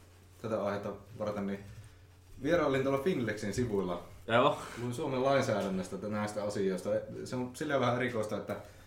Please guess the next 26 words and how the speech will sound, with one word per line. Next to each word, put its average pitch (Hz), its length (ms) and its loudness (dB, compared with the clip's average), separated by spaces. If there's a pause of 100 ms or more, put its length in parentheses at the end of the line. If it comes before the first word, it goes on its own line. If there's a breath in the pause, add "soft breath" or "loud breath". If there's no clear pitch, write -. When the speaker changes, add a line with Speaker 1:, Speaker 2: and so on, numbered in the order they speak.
(120)
Speaker 1:
rikosta, 151 400 4 (200)
rikoslaista 127 580 0
ei 117 100 0
löydy 120 220 2
kyllä 101 180 -2
mitään 98 260 -2
semmoista 95 260 -6
artiklaa, 98 480 -2
mikä 95 240 -4
estäisi 113 480 -2
tämmösen, 90 460 -4 (320)
Speaker 2:
Mm. 147 100 4
Speaker 1:
tämmösen 107 260 4
toiminnan. 104 480 0 (920)
Esimerkiksi, 107 440 -2 (280)
äh, 107 180 0 (300)
jos 117 140 -4
mennään 117 260 0
sinne 113 160 -2
toiseen 110 340 2
laitaan, 101 320 0
niin 104 120 -2
prostituutiokin 101 720 0
on 95 60 -4
täysin 101 380 -4 (180)
laillista 113 540 0